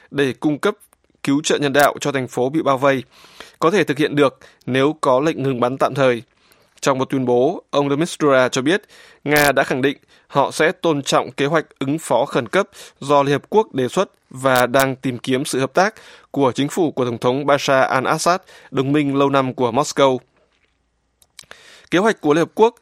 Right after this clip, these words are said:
nhằm cung cấp viện trợ khẩn cấp cho hàng chục ngàn người bị mắc kẹt ở Aleppo và khôi phục điện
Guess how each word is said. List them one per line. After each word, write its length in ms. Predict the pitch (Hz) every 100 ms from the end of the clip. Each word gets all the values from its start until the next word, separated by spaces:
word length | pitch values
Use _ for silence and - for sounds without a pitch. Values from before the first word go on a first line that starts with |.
| _
nhằm 220 | 143 135
cung 220 | 131 151
cấp 160 | 135 220
viện 180 | 202 147
trợ 120 | 127
khẩn 220 | 135 127 120
cấp 220 | 190 208 -
cho 120 | 139
hàng 180 | 135 120
chục 220 | - 135
ngàn 200 | 135 123
người 220 | 123 127 117
bị 120 | 110
mắc 160 | 156
kẹt 160 | - 127
ở 120 | 110
Aleppo 340 | 131 139 - 135 127 - - - -
và 320 | 127 131 127
khôi 280 | - 170 151
phục 240 | - -
điện 200 | 160 147